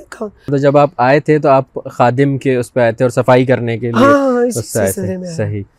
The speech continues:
Speaker 2: صحیح۔
Speaker 1: یار مائنڈ نہیں کرنا، میں،
Speaker 2: جی۔
Speaker 1: میں بھول جاتا ہوں۔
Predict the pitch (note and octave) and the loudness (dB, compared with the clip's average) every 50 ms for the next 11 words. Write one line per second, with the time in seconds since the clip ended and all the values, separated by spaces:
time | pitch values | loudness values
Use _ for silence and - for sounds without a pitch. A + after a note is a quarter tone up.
0 | _ _ _ _ - G#2+ G3 G#3+ A3 A#3 A#3 G3+ G#3 G3+ F#3+ F#3 F#3 F#3 F#3+ G3+ | _ _ _ _ -2 2 4 6 6 6 6 4 2 -2 -2 0 0 2 2 2
1 | A3 A#3 B3 G#3+ A3+ G#3 G3 F#3+ F#3+ F#3+ G3+ G3+ G#3 G#3 A3 G#3 G#3 G#3 G#3+ A3 | 2 0 2 2 2 2 2 2 0 0 0 2 2 2 2 2 2 0 0 2
2 | F#3+ F#3 F#3 F3+ F3+ G3 G#3+ F3+ A#3 A3 | 2 2 2 2 2 2 4 4 4 2